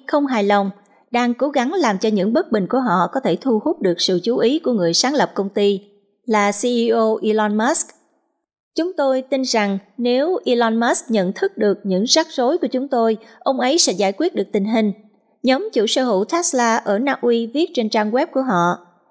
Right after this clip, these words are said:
"Hãy giúp chúng tôi thu hút sự chú ý của ông ấy." Các chủ sở hữu xe Tesla đã liệt kê hai mươi chín vấn đề với xe của họ, không chỉ rõ các mẫu xe chính xác. Các khiếu nại bao gồm các vấn đề vận hành khác nhau,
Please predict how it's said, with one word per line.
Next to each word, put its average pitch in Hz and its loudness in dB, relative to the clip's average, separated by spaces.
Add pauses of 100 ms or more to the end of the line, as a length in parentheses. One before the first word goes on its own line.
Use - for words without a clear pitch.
(160)
"Hãy 240 0
giúp 349 0
chúng 339 -6
tôi 262 0
thu 262 -2
hút 320 0
sự 254 0
chú 254 -2
ý 285 0
của 247 -2
ông 220 0
ấy." 254 0 (880)
Các 349 2 (120)
chủ 226 2
sở 220 0
hữu 214 0
xe 254 2 (100)
Tesla 262 0
đã 214 0
liệt 220 0
kê 226 2
hai 233 -2
mươi 214 0
chín 247 -2
vấn 285 -2
đề 202 2
với 220 0
xe 247 2
của 247 -4
họ, 175 2 (340)
không 294 0
chỉ 220 0
rõ 196 0
các 349 -4
mẫu 190 2
xe 247 4
chính 247 -2
xác. 311 0 (960)
Các 302 -2
khiếu 311 -2
nại 220 0
bao 233 0
gồm 202 0 (320)
các 330 2
vấn 311 -4
đề 214 2
vận 185 -2
hành 233 -2
khác 285 -4
nhau, 240 2